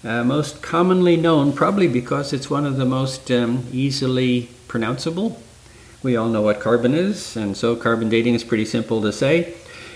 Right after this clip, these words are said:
And people think that carbon dating dates things to be millions of years old, when in fact carbon dating is one of those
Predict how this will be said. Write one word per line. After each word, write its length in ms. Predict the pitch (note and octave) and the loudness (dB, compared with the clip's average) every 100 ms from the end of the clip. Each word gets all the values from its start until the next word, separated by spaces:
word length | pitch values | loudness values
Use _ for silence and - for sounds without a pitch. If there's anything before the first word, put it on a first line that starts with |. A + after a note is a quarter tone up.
| - | -6
And 200 | C#3 D3 | -2 0
people 340 | G3 G3+ G3+ | 2 4 6
think 340 | F3 G#3+ G3+ - | 4 4 2 0
that 180 | C#3+ - | -4 -2
carbon 420 | F3 G3+ G3+ D#3+ | 0 2 2 4
dating 480 | A#2+ G#2+ G#2 B2 D#3 - - - - - | 2 2 0 -2 -4 -12 -20 -20 -20 -4
dates 300 | C3+ C#3 - | 0 0 -2
things 300 | C#3 C3 C3 | -2 0 -2
to 100 | C3 | -2
be 160 | A#2+ | 2
millions 480 | A#2+ A#2 A#2 A#2+ A#2+ | 4 4 2 2 0
of 140 | A2 A2 | 0 2
years 320 | A#2 A#2 B2+ | 2 2 0
old, 400 | C3 A#2+ G#2 G#2 - - - | 2 4 2 -4 -12 -20 -8
when 160 | C3+ D#3 | -2 -2
in 100 | C3 | 0
fact 320 | D3 C#3 - | -2 -4 -2
carbon 400 | - D#3+ D#3 C#3 | 4 4 6 6
dating 440 | B2 B2 B2 B2 | 6 6 6 4
is 140 | A#2 - | 2 0
one 200 | B2+ C3 | 0 2
of 100 | A#2+ | 4
those 420 | A#2 A#2 - | 4 4 -2